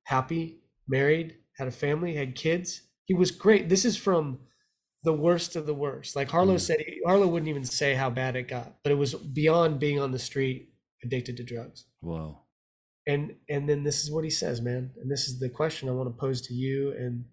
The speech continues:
Speaker 1: to the listeners is, he said it had to do with a relationship in his life. And this person,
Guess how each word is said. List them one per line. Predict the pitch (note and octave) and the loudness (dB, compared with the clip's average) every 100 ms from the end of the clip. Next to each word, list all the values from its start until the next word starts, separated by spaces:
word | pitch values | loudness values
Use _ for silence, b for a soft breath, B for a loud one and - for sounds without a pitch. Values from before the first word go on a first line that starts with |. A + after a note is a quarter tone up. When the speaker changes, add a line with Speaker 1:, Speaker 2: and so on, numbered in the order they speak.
| - | -10
Speaker 1:
to | B2+ | -6
the | A#2+ | -2
listeners | C#3+ E3 C3+ B2 A#2+ | 0 0 -4 -4 -4
is, | A#2+ - - _ _ _ _ _ _ _ _ _ | -6 -8 -16 _ _ _ _ _ _ _ _ _
he | - | -2
said | E3+ D#3 | 2 2
it | |
had | C#3 D#3 | 2 -2
to | |
do | C#3 D3+ E3 - - | -2 -2 -2 -6 -6
with | C#3+ D3 C#3 - _ - | -2 -2 -2 -16 _ -8
a | C3+ | -4
relationship | C#3 C#3 D#3+ F3+ C#3 C3 B2 | 0 0 0 -2 -6 -4 -4
in | |
his | B2 A#2 | -4 -4
life. | B2 B2 - _ _ _ _ _ _ _ _ _ _ _ _ _ | -6 -8 -16 _ _ _ _ _ _ _ _ _ _ _ _ _
And | C#3 C3+ C3 B2+ - D3 | -4 -2 -2 -6 -8 -4
this | C3+ C3+ - _ _ _ _ | -2 -2 -6 _ _ _ _
person, | C#3+ C3+ D#3 D3+ D3+ | -2 0 0 -2 -4